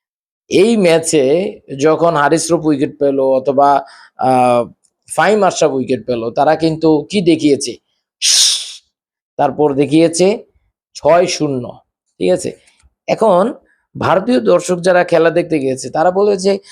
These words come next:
পাকিস্তানের প্লেয়াররা যা করেছে এগুলা স্পোর্টসম্যানশিপের মধ্যে পড়ে না, ঠিক আছে? এখন আমার প্রশ্ন, আপনারা তো হ্যান্ডশেক করলেন না,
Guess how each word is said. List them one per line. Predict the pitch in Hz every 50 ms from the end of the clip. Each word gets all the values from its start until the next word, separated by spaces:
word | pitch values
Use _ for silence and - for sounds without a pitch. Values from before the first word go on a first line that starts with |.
| - - - _
পাকিস্তানের | - 156 170 175 190 - 202 208 214 208 196
প্লেয়াররা | 190 190 190 185 202 202 196 185 165 - - - -
যা | 139 151 156 165
করেছে | 170 - 175 175 175 170 165 - 151
এগুলা | 143 127 131 151 156 160 160 156
স্পোর্টসম্যানশিপের | - - - _ 151 151 151 - - - 160 160 165 - - - 139 - 151 147 147
মধ্যে | 147 143 143 151 131 - -
পড়ে | 147 151 156 147 131 120
না, | 113 - 82 - - _ _ _ _ _ _ _ _ _ -
ঠিক | 160 196
আছে? | 196 - 95 - 110 - -
এখন | - 139 180 185
আমার | 190 208 214 208 214
প্রশ্ন, | 214 220 190 147 196 175 147
আপনারা | 147 143 156 180 180 175 190
তো | 190 208 170
হ্যান্ডশেক | 147 147 151 156 165 180 214 202 214
করলেন | - 202 202 175 165 170 175 160 147
না, | 135 123